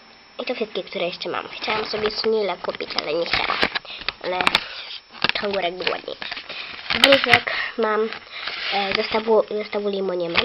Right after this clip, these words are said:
i Barbie, te, jakie Barbie? Nie, nie,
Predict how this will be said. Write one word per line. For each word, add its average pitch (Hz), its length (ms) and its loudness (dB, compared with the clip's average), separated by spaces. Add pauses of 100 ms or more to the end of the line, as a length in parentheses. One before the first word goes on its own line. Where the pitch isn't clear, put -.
(120)
i 202 80 -4
Barbie, 185 580 -6 (180)
te, 196 140 2 (160)
jakie 226 260 12
Barbie? 208 360 6 (600)
Nie, 185 100 -2 (240)
nie, 226 240 6